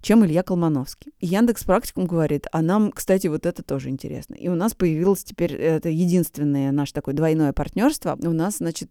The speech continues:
Практикум сотрудничает с нами аж на двух подкастах теперь. У нас замечательное в этом смысле тоже партнёрство с, а, брендом Зева, которые пришли к нам на самом деле тоже с тем же запросом. Они говорят: «Мы хотим запустить подкаст про равенство и равноправие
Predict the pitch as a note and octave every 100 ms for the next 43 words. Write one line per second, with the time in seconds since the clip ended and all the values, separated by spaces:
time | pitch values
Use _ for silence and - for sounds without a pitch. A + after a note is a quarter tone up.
0 | B2 - E3+ G3 - D#3 C#3 C#3+ E3+ F3
1 | D#3+ - - D#3+ F3+ - D#3+ - D#3 D#3+
2 | D#3 D#3+ - D3+ - - - - - -
3 | - - - D#3+ D#3+ E3 A3 B3+ - F3+
4 | E3+ - G3 G#3+ A#3 G#3 F3+ E3 E3+ E3
5 | - F#3 G#3+ F3+ F3 F3 D#3+ D3+ - -
6 | A#3+ - E3+ D#3+ - D#3 F3+ F#3+ F3 D#3+
7 | E3 F#3+ F3 D3+ E3 D3+ C#3 - _ _
8 | - - - - F3 A3 A#3+ E3 F#3 -
9 | C4 - G3 C#3+ - G#3+ G#3+ A#3 F#3+ E3
10 | E3 C3+ - C#4 A3 - B3 A#3+ G3 F#3+
11 | G3 F3+ G3 G#3 C#4+ A3 A3+ G3+ F#3+ -
12 | A#3+ - F3 - B3+ D#4+ - - F3+ F3+
13 | A#3+ C4+ - - - G3 G#3+ G#3+ F#3+ -
14 | E3+ E3+ E3+ F3 E3 - G3 A3+ G3 F3+
15 | E3+ E3 E3